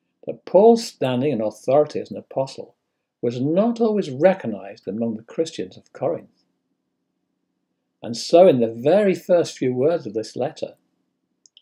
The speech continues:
Paul boldly lays out his credentials, where he emphasizes that he is a called apostle. No, he's not one of the original twelve apostles,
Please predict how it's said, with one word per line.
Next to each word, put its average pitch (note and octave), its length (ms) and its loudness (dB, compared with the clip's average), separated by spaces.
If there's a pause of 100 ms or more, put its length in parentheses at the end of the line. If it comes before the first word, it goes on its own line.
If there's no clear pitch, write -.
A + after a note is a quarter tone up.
(200)
Paul G#3+ 460 4
boldly D#3+ 400 4
lays C#3+ 300 -2
out C#3 160 0
his C3+ 120 -6
credentials, - 800 -10 (300)
where - 120 0
he B2+ 100 -4 (100)
emphasizes C#3 640 -2
that A2+ 180 -6
he F3 180 0
is - 120 -4
a - 160 -6 (100)
called E3+ 420 6
apostle. - 520 -10 (1200)
No, C3+ 520 2
he's C3 200 -6
not F#3+ 340 0
one C3+ 140 0
of B2 80 -4
the A2+ 120 0
original G#2+ 540 2
twelve C3 340 -4
apostles, - 600 -14